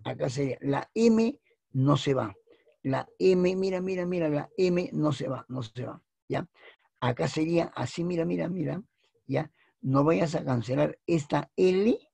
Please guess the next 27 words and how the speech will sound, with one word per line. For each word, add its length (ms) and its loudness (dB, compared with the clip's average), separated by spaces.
no 400 4
se 220 -2
va 200 -4
con 240 -4
esta 360 -6
L, 440 -4
no 380 0
se 200 -6
va, 240 -6
cuidado, 420 -2
¿ah? 140 -10
Ya, 220 -6
acá 300 -4
dice 480 -2
L 500 6
elevado 720 0
al 400 0
cuadrado. 640 -4
¿Está 180 -8
bien 200 2
o 80 0
no? 260 -8
Mira, 140 -2
mira, 200 -2
mira. 320 -4
Acá 340 0
dice 520 0